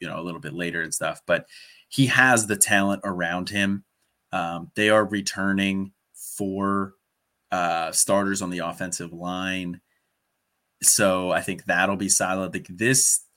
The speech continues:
offense is going to be good. That's not really the question. The defense is going to be a pro-, is going to be a problem. And Caleb Williams absolutely has Q B one overall upside,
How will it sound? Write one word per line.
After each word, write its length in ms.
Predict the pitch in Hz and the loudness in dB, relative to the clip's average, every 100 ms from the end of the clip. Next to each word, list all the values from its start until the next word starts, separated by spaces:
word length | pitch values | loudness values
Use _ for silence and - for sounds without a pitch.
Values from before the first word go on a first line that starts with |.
| - | 2
offense 560 | 127 131 123 104 98 - _ - | 4 4 2 0 -2 -6 _ -8
is 180 | 101 98 | -6 -4
going 320 | 98 101 98 | -2 -2 0
to 120 | - | -2
be 120 | 92 | -4
good. 360 | - 85 80 78 | -8 -10 -10 -8
That's 260 | 85 85 92 | -10 -8 -6
not 300 | 87 85 - | -4 -4 -8
really 240 | 82 80 | -12 -10
the 80 | 73 | -12
question. 640 | - - - - 139 139 _ _ _ _ | -12 -10 -8 -10 -12 -16 _ _ _ _
The 60 | 143 | -8
defense 520 | 107 104 107 101 95 | -4 0 2 2 2
is 140 | 87 | -4
going 320 | 87 85 87 82 | -6 -6 -10 -8
to 60 | |
be 120 | 85 | -8
a 60 | 80 | -10
pro-, 340 | - 95 92 - | -6 -4 -4 -2
is 220 | 104 98 | 0 2
going 240 | 92 87 78 | 0 -4 -6
to 80 | 80 | -8
be 100 | 80 | -10
a 80 | |
problem. 600 | 76 90 92 87 90 87 - _ _ _ _ _ _ _ 113 | -8 -6 -4 -4 -6 -8 -12 _ _ _ _ _ _ _ 4
And 200 | 113 107 | 4 4
Caleb 300 | 123 123 117 | 2 4 4
Williams 320 | 117 110 110 | 2 4 4
absolutely 420 | 104 - 104 101 | 2 0 -4 -2
has 280 | 98 95 - | 0 0 0
Q 180 | 104 98 | -2 -4
B 140 | 95 | -4
one 440 | 90 90 87 82 - _ _ _ - | -4 -6 -6 -8 -14 _ _ _ -8
overall 580 | 92 92 90 87 82 - | -6 -4 -4 -2 -4 -2
upside, 540 | 90 - 73 - - | 0 2 0 -2 -8